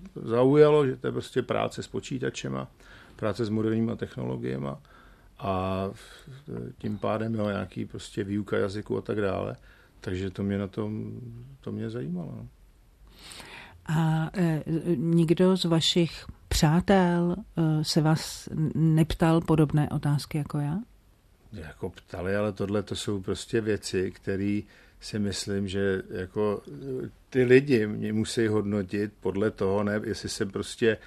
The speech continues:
Speaker 1: to, eh, vědecko-technická rozvědka patřila pod S T B nebo ne, ale podle toho, jak je Milfaj člověk, jo, to je jako pardon.
Speaker 2: Ale tím jsme začali a věnovali
Speaker 1: No.
Speaker 2: tomu půl hodiny,
Speaker 1: To já
Speaker 2: to
Speaker 1: vám
Speaker 2: zase
Speaker 1: nevytýkám, ale
Speaker 2: <laughs>
Speaker 1: prostě
Speaker 2: To, aby bylo jasno,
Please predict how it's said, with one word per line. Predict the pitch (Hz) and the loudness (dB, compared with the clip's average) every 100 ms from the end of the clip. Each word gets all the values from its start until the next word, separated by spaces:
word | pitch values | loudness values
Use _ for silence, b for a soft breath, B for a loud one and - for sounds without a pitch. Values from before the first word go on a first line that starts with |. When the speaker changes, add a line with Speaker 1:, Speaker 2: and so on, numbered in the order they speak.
| b b | b b
Speaker 1:
to, | - 107 98 - | -4 -2 -2 -6
eh, | 107 95 92 - | -4 -2 -2 -2
vědecko-technická | 101 101 92 110 98 104 - 110 | -2 -2 -2 -4 -4 -6 -2 0
rozvědka | 107 95 95 101 | 2 0 -2 -2
patřila | 92 92 - 104 | -4 -6 -4 -2
pod | 101 - | -2 -4
S | - | -6
T | - 98 | -4 -2
B | 98 | 0
nebo | 101 101 | 0 0
ne, | 101 85 - b b | 0 -4 -10 b b
ale | - 98 | -6 -4
podle | 92 95 98 | -2 -2 -2
toho, | 95 95 | -2 -2
jak | 101 95 101 | 0 0 -2
je | |
Milfaj | 98 95 - 101 | -2 -4 -2 -4
člověk, | - 98 107 92 92 | -4 -4 -4 -6 -8
jo, | 87 - | -12 -12
to | 95 | -12
je | 92 | -12
jako | 90 - | -10 -10
pardon. | 92 92 92 | -8 -6 4
Speaker 2:
Ale | 190 180 165 180 - | 8 8 8 -2 4
tím | 220 190 | 8 10
jsme | - 214 | 10 6
začali | 185 175 185 190 180 | 8 6 6 8 10
a | |
věnovali | 175 165 175 170 175 | 10 10 10 10 10
Speaker 1:
No. | |
Speaker 2:
tomu | 180 175 180 | 10 10 10
půl | 180 180 | 12 12
hodiny, | 185 190 247 240 | 12 12 12 12
Speaker 1:
To | |
já | 131 | 12
Speaker 2:
to | |
Speaker 1:
vám | - | 12
Speaker 2:
zase | - 165 220 | 12 12 12
Speaker 1:
nevytýkám, | 151 233 - 226 196 180 175 180 | 12 10 10 8 10 8 10 8
ale | 139 127 120 | 8 8 8
Speaker 2:
<laughs> | |
Speaker 1:
prostě | 120 113 - - 139 | 8 4 4 8 10
Speaker 2:
To, | 214 - | 10 10
aby | 196 196 | 10 10
bylo | 202 208 | 12 12
jasno, | 214 294 - 240 | 12 10 8 6